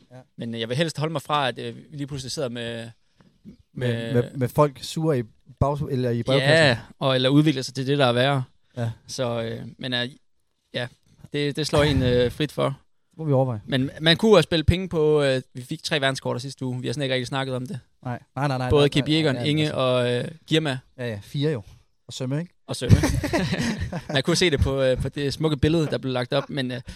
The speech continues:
Speaker 1: Ja, ja.
Speaker 2: fuldstændig sinds fire verdensrekorder på en
Speaker 1: Ej, det er
Speaker 2: weekend.
Speaker 1: fuldstændig vanvittigt. Jeg, jeg kan slet ikke komme over det. Jeg flækker og griner.
Speaker 2: Ja.
Speaker 1: Altså. Det er så flot, det, det skal vi arbejde med, sådan noget mere edit, så det der, den der stil der, det, det kan et eller andet.
Speaker 2: Ja.
Speaker 1: Men ja, det er, det er jo, det er, det må man bare sige, det var voldsomt.
Speaker 2: Fuldstændig. Det er, det er nok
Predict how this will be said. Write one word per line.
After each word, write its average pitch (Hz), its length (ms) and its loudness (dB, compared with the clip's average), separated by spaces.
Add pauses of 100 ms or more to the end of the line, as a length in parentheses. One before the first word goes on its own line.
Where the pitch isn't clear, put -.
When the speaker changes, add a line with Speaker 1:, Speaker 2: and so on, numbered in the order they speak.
(120)
Speaker 1:
Ja, - 60 -8
ja. - 120 -6
Speaker 2:
fuldstændig 135 280 2
sinds 165 280 -2
fire 160 140 -4
verdensrekorder 131 460 -2
på 131 140 -6
en 139 120 -4
Speaker 1:
Ej, 135 60 -4
det 139 60 -2
er - 20 -2
Speaker 2:
weekend. 120 120 -2
Speaker 1:
fuldstændig 113 300 -14
vanvittigt. 113 280 -8
Jeg, 110 120 -8
jeg 107 80 -6
kan 113 60 -12
slet 120 80 -4
ikke 113 80 -8
komme 113 200 -2
over 104 80 -4
det. 110 100 -10
Jeg 113 100 -4
flækker 117 260 -2
og 110 60 -6
griner. 107 220 -6
Speaker 2:
Ja. 156 60 -4
Speaker 1:
Altså. - 580 4 (100)
Det - 80 -8
er 123 60 -6
så 127 120 -10
flot, 120 200 -4
det, 120 120 -4 (720)
det 131 80 -6
skal - 100 -10
vi 135 60 -2
arbejde 135 300 -4
med, 123 100 -4
sådan 139 180 -14
noget 120 160 -8
mere 127 180 -6
edit, 120 180 -12
så 110 60 -18
det 117 120 -16
der, 113 80 -10
den 117 140 -14
der 113 60 -10
stil 117 260 -12
der, 110 80 -10
det, - 140 -20
det 135 80 -8
kan 143 140 -4
et 123 40 -4
eller - 100 -20
andet. 117 140 -18 (100)
Speaker 2:
Ja. 143 120 -8 (600)
Speaker 1:
Men 120 80 -10
ja, 123 60 -4
det 127 100 -4
er, 123 40 -2
det 135 180 -12
er 123 40 -4
jo, 117 100 -4 (160)
det 123 220 -6
er, 113 300 -10
det 113 340 -18
må 123 60 -8
man 117 120 -14
bare 123 120 -6
sige, 131 120 -14
det 131 60 -8
var 120 60 -6
voldsomt. 117 320 -12 (120)
Speaker 2:
Fuldstændig. 135 640 -14
Det 139 160 2
er, 123 160 2
det 123 120 -2
er 127 40 -4
nok 135 160 -4